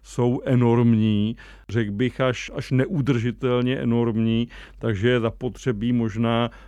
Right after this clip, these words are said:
roli politiky trošku oslabit, ať, eh, se ekonomika jaksi vyvíjí podle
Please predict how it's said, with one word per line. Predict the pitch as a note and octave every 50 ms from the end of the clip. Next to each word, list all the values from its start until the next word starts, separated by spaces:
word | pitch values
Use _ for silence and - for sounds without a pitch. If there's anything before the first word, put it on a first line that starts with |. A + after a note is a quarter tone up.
| - - - - - -
roli | C#3+ D3 C3 A#2 A#2+ B2 B2+ C3+
politiky | B2+ - - A#2+ A#2 A#2+ G#2 - B2+ A2+ - - C3 A#2+
trošku | - - A#2+ B2+ A#2+ - - - - B2+ B2+ A#2+ -
oslabit, | - C3+ - - - - A#2+ A#2 A#2 G#2+ G2+ A#2+ B2 A#2+ - B2+
ať, | A#2+ A#2 G#2 - - -
eh, | B2+ B2 A#2+ B2 - - A#2 -
se | - - - B2+ A#2+
ekonomika | A#2 G#2+ - - A#2 A2+ A2+ A#2 A#2+ A#2+ - - B2+ A#2+
jaksi | A#2+ A#2 G#2+ - - C#3+ B2
vyvíjí | A2 A2 G#2 G#2+ A2+ A#2 A#2+ A2+
podle | G#2 - A#2 G#2+ A2+ A#2 A#2+ A#2+